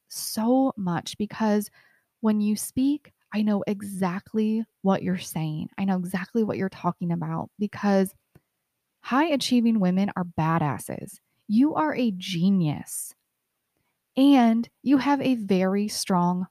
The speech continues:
mind. And this strong mind of yours has served you so well. It's gotten you to wherever it is that you find yourself right now.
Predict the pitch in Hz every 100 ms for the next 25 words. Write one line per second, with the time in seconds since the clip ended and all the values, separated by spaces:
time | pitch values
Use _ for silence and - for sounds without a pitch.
0 | - 170 190 175 151 - _ _ _ _
1 | _ _ - _ _ _ 269 247 294 -
2 | - 285 302 285 202 185 214 208 190 185
3 | 180 185 208 196 - 190 190 208 226 226
4 | - - - 185 185 196 - - 180 165
5 | 151 196 - _ _ _ _ - - 208
6 | 214 220 254 262 277 - 240 214 - 202
7 | 226 277 302 220 226 233 214 - 208 202
8 | 214 202 196 190 175 - 180 175 175 165
9 | 151 120 190